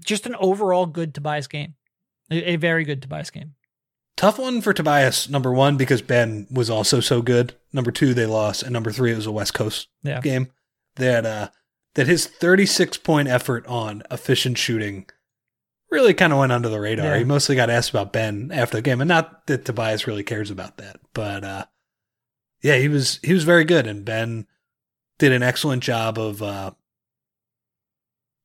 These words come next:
Speaker 2: involving Tobias in actions to put pressure on Gobert.
Speaker 1: Yeah.
Speaker 2: Sagging
Speaker 1: And,
Speaker 2: away.
Speaker 1: I mean,
Speaker 2: And
Speaker 1: T-
Speaker 2: Tobias, and look, you, you need the scorer to, to come through on those spots, and Tobias did.
Speaker 1: Yeah.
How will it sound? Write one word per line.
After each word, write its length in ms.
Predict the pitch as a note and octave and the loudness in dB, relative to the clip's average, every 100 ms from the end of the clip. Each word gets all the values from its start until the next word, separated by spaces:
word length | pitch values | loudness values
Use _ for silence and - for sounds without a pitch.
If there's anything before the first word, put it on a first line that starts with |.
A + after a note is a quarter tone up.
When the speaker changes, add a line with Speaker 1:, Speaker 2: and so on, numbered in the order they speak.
| - | -4
Speaker 2:
involving 580 | C#3+ A#2+ B2+ C3+ C3 B2 | -2 2 4 4 2 0
Tobias 500 | A#2 A#2 A2 G#2+ B2+ | -2 -2 -2 -2 -4
in 140 | G#2+ | -6
actions 640 | A2 A2+ - A#2 G2+ G2 - _ - | -6 -4 -4 -4 -6 -10 -12 _ -8
to 140 | C3 | -4
put 220 | - A#2 | -4 -4
pressure 380 | - A2+ - G2+ | -2 -2 -2 -8
on 100 | F#2+ | -12
Gobert. 440 | F#2+ F#2+ F#2+ F#2+ - _ _ _ _ _ _ _ _ _ _ _ - | -12 -10 -10 -12 -16 _ _ _ _ _ _ _ _ _ _ _ -4
Speaker 1:
Yeah. 260 | A3+ F#3+ C3 | 0 0 -2
Speaker 2:
Sagging 260 | - - G3 | -4 -4 -4
Speaker 1:
And, 80 | |
Speaker 2:
away. 220 | G#2+ G#2+ - _ - | -6 -8 -10 _ -4
Speaker 1:
I 60 | F#3+ | -2
mean, 140 | G3+ | 0
Speaker 2:
And 100 | B2 | -2
Speaker 1:
T- 40 | - | 0
Speaker 2:
Tobias, 300 | B2+ C3+ C3+ | 2 2 2
and 140 | C3+ | 0
look, 240 | D#3+ - A#2+ | 0 0 -6
you, 100 | A2+ | -12
you 120 | A#2+ | -8
need 200 | A#2+ A#2 | -8 -6
the 60 | A#2+ | -4
scorer 380 | - B2 A#2+ A#2+ | -2 0 0 -2
to, 460 | - A#2 A2 G#2+ - - - _ | -6 -6 -6 -10 -16 -20 -20 _
to 120 | - | -4
come 180 | B2 A#2 | -2 -2
through 180 | C3 C3+ | -2 -2
on 60 | G2+ | -2
those 140 | F#2+ | -8
spots, 320 | - F#2 - | -10 -12 -12
and 80 | G2 | -14
Tobias 300 | - G2 G2+ | -12 -12 -10
did. 180 | G#2+ G2 _ _ _ _ F3 | -12 -14 _ _ _ _ -4
Speaker 1:
Yeah. 220 | D#3 | -4